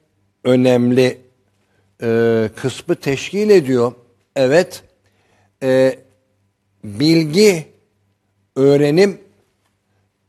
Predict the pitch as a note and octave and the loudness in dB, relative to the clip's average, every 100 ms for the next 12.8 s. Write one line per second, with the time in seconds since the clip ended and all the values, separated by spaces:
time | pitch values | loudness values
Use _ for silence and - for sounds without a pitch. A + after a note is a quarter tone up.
0 | _ - A#2+ F3 F3+ - _ _ _ _ | _ -14 -2 0 0 -6 _ _ _ _
1 | _ _ _ - - - A#2 A2+ G#2 G2+ | _ _ _ -20 -14 -6 -4 -4 -6 -14
2 | F2+ _ - _ _ _ _ _ _ _ | -18 _ -20 _ _ _ _ _ _ _
3 | _ - B2 - B2 B2 B2 C3+ C#3+ E3 | _ -8 -8 -6 -4 -4 -4 -6 -4 -6
4 | - _ _ _ - C#3+ - - B2 A2+ | -8 _ _ _ -8 -8 -6 -8 -6 -6
5 | - G#2 F#2+ _ _ _ _ _ _ _ | -8 -10 -10 _ _ _ _ _ _ _
6 | _ _ _ _ _ _ _ _ _ _ | _ _ _ _ _ _ _ _ _ _
7 | A2 B2+ B2+ A#2 E3 F#3 - _ _ _ | -8 -4 -4 -2 -2 -2 -4 _ _ _
8 | _ _ _ _ _ _ _ _ - B2 | _ _ _ _ _ _ _ _ -6 -2
9 | A#2+ A#2+ A#2+ A#2 - _ _ _ _ _ | 0 2 0 -2 -8 _ _ _ _ _
10 | _ _ _ _ _ _ _ _ _ _ | _ _ _ _ _ _ _ _ _ _
11 | _ _ _ _ _ _ _ _ _ _ | _ _ _ _ _ _ _ _ _ _
12 | _ _ _ - C#3 D3 D3 F#3 | _ _ _ -8 -4 -2 0 -2